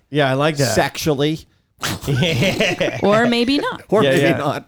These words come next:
Speaker 1: Yeah.
Speaker 2: It's very
Speaker 1: Or
Speaker 2: vanilla.
Speaker 1: maybe I'm just very
Speaker 2: Yeah.
Speaker 1: normal. Yeah. Me
Speaker 2: Yeah,
Speaker 1: and
Speaker 2: yeah.
Speaker 1: Andrea are very normal. It's, I think it would surprise people 'cause I think sometimes people think that we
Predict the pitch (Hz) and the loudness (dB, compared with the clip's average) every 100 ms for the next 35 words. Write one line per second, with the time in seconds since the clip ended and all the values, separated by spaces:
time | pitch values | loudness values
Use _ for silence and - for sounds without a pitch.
0 | - 254 147 123 123 135 147 143 202 233 | -8 -4 -2 -2 -2 0 0 0 2 2
1 | 254 254 240 220 240 240 - 247 208 151 | 2 0 -2 -2 2 4 4 2 2 0
2 | 139 151 131 127 135 127 - 160 151 139 | 0 -2 -2 0 2 4 4 2 2 2
3 | 135 127 127 127 131 131 127 127 123 123 | 0 0 0 0 0 -2 -2 -2 -2 -4
4 | 123 117 120 127 - 143 131 143 190 175 | -4 -4 -6 -8 -4 -4 -2 -4 -4 -4
5 | 135 135 127 123 117 131 117 117 127 117 | -4 -4 -4 -4 -2 -4 -4 -6 -6 -6
6 | 127 131 - 127 123 123 113 131 123 113 | -6 -6 -6 -8 -6 -6 -4 -8 -8 -10
7 | - 127 120 123 110 101 _ _ _ _ | -6 -6 -4 -8 -8 -12 _ _ _ _
8 | - 110 120 117 117 110 | -8 -4 -2 -2 -4 -4